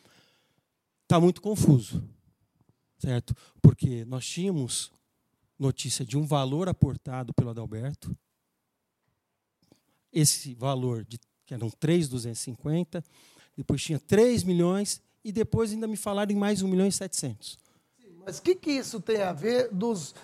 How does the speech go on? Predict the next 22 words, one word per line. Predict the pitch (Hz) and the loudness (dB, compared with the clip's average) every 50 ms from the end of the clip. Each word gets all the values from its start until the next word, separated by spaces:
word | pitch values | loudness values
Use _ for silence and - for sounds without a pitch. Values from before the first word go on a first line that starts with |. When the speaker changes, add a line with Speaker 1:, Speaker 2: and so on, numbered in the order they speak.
| - - - - - | -20 -20 -20 -12 -4
Speaker 2:
eh, | 190 196 202 | 0 0 0
dos | 196 196 214 - | 0 0 -6 -8
conselheiros | - - 254 247 - - 233 220 196 185 214 233 240 247 247 214 - | -6 -2 -2 -2 -2 -2 -4 -2 -2 0 2 4 4 2 2 0 -8
que | - | -8
eu | 233 208 | -8 -2
te | - 240 | 2 2
Speaker 1:
Não, | 262 | 4
não, | 254 | 4
Speaker 2:
perguntei, | 247 220 220 220 214 202 - 262 | 4 4 4 2 0 -2 -2 0
que | 269 202 | 2 2
Speaker 1:
é, | 214 | 2
Speaker 2:
é | 269 | 4
você | 247 254 254 285 285 302 | 4 4 2 2 2 0
Speaker 1:
não. | 302 | 0
Speaker 2:
e | 294 | 0
Luiz | 277 285 262 - | 0 0 -2 -4
Pereira | - - 269 240 226 240 254 | -8 0 2 2 4 4 2
não | 254 254 254 | 2 2 0
votaram, | 233 240 240 - - - 214 202 196 180 | 0 0 0 -2 0 0 0 0 0 0
que | 151 - | -4 -2
Speaker 1:
Não, | 196 214 226 | -2 -2 0
Speaker 2:
são, | 220 185 | -2 -6